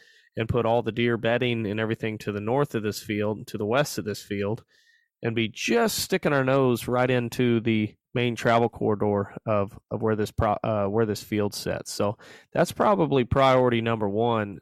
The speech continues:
on this, on purchasing this property. And I'll,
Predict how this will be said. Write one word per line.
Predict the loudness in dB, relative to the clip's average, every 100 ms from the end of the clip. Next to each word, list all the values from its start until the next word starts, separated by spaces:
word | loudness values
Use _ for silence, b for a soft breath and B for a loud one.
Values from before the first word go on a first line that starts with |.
| _
on | -4 -4 -2
this, | -4 -6 -12 -16 -8
on | -8 -2
purchasing | 0 0 -6 -8 -6
this | -6
property. | -2 0 0 -2 0
And | 2
I'll, | 2